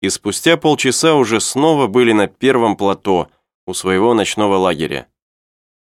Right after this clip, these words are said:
Пенкроф решил, что уже пора завтракать. По этому поводу был поднят вопрос о необходимости правильно поставить часы Сайреса Смита и журналиста.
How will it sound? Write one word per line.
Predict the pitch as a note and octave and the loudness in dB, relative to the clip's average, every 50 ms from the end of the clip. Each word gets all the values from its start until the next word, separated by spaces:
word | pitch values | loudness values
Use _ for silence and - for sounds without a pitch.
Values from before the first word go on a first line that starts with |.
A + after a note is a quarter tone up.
| _ _ _ _ _ _ | _ _ _ _ _ _
Пенкроф | - F#2 A2 C3+ C#3+ - D3 C#3+ B2 - | 0 2 2 2 2 2 2 0 0 2
решил, | B2 A#2+ A2+ - - D3 D3+ D#3 D3+ C#3+ - - _ | 2 2 2 2 2 4 4 4 4 2 0 -2 _
что | - - - - D3+ D3+ | -12 -8 -4 0 2 2
уже | D3 C#3 B2+ D3 D#3 | 2 2 2 2 2
пора | D3 - C#3+ C#3+ C#3 C#3+ C3 G#2+ | 2 2 2 2 2 2 2 2
завтракать. | A#2 D3+ D3+ A#2 - - D#2+ - - D2+ - - - _ _ _ _ _ _ _ _ _ _ _ | 2 2 2 2 0 -4 -8 -8 -8 -10 -10 -10 -12 _ _ _ _ _ _ _ _ _ _ _
По | - F2+ | -6 -4
этому | F#2 F#2+ - F#2 F#2 F2+ | -4 -2 -2 -2 -4 -4
поводу | E2 - C3+ D3 C3+ C3 A#2+ A#2 | -2 0 2 2 2 4 2 2
был | G2+ F#2 A2 G#2 - | 2 2 2 0 0
поднят | - - B2 A#2 G#2+ G#2+ F#2+ - | 2 2 2 2 2 2 0 0
вопрос | G2+ F#2+ - A#2 B2+ C3+ B2 - - - _ _ _ _ _ _ | -2 -2 0 0 0 0 -2 -4 -8 -12 _ _ _ _ _ _
о | F#2+ | -4
необходимости | F#2+ G2+ G2 F#2+ - - G#2 A#2 C#3+ D3 C#3 B2 - - A#2 A2 | -2 0 0 -2 -2 -2 0 2 2 2 2 2 0 -4 -6 -4
правильно | - A#2 B2+ C#3 C#3 C3 B2 B2 A#2 | -2 0 2 2 4 4 2 2 2
поставить | - A#2+ A2 - - - A#2+ A2+ G#2+ G2 - | 0 0 -2 -2 0 0 2 2 2 0 -2
часы | - - A2+ - - B2+ A#2+ | -4 -6 -4 -4 -2 -2 -2
Сайреса | G#2 - - A#2 A2 G#2 G2 F#2 F2 - F#2 | -2 0 0 2 2 2 2 0 -2 -4 -6
Смита | E2+ - - C#3 D#3 - - C#3 C3+ | -6 -2 0 0 0 2 2 2 2
и | - - B2+ | 2 0 -2
журналиста. | A2+ G#2+ A2+ A2 A2 A2+ A2+ B2+ C3 G#2+ - - F2 D2+ C#2+ | -4 -4 -4 -2 0 0 2 2 0 -2 -2 -4 -8 -8 -10